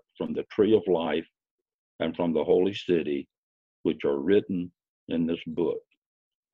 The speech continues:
You know, people should always know and to be very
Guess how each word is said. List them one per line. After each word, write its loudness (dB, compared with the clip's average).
You -4
know, 0
people 2
should -4
always 2
know -2
and -8
to -4
be -6
very 4